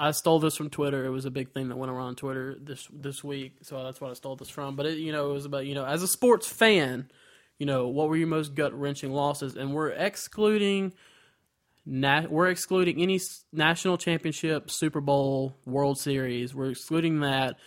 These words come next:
because obviously that's the biggest game, so that's gonna be, you know, you, uh, top of your mind. So I wanna know, like, interesting things that, you know,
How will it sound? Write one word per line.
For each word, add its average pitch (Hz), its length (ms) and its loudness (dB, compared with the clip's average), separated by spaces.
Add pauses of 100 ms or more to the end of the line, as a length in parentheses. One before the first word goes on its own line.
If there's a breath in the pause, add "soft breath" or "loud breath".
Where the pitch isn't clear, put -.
(160 loud breath)
because 139 280 0
obviously 151 400 4
that's 143 240 4
the - 140 0
biggest 190 420 8
game, 147 420 2
so 139 160 -2
that's 135 220 -2
gonna 139 180 -2
be, 135 320 -2 (480 loud breath)
you 139 100 -2
know, 131 360 0 (400 soft breath)
you, 139 240 -4 (120)
uh, 131 140 -4
top 131 240 0
of - 40 -8
your 127 100 -4
mind. 147 260 4
So 151 80 -2
I 156 120 8
wanna 202 220 6
know, 165 200 6
like, 139 200 2
interesting 170 480 0
things 143 320 -2
that, 127 240 -6
you 147 140 -4
know, 127 320 -2